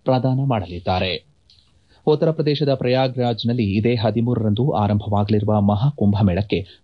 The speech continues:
ಸಕಲ ಸಿದ್ಧತೆಗಳು ಅಂತಿಮ ಹಂತದಲ್ಲಿದೆ. ಮಹಾಕುಂಭಮೇಳದಲ್ಲಿ ಭಾಗವಹಿಸುವ ಭಕ್ತರ ಸುಗಮ ಸಂಚಾರಕ್ಕೆ ಅನುಕೂಲವಾಗುವಂತೆ ಉತ್ತರ ಪ್ರದೇಶ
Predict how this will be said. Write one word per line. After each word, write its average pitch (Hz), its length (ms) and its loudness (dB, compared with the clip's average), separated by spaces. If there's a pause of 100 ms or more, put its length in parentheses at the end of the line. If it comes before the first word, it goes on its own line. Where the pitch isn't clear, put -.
ಸಕಲ 139 380 0
ಸಿದ್ಧತೆಗಳು 104 640 0
ಅಂತಿಮ 107 440 -2
ಹಂತದಲ್ಲಿದೆ. 107 720 -2 (100)
ಮಹಾಕುಂಭಮೇಳದಲ್ಲಿ 107 880 2
ಭಾಗವಹಿಸುವ 104 680 0
ಭಕ್ತರ 104 360 -2 (460)
ಸುಗಮ 143 320 2
ಸಂಚಾರಕ್ಕೆ 98 680 -2
ಅನುಕೂಲವಾಗುವಂತೆ 113 1400 0
ಉತ್ತರ 147 280 2
ಪ್ರದೇಶ 127 400 0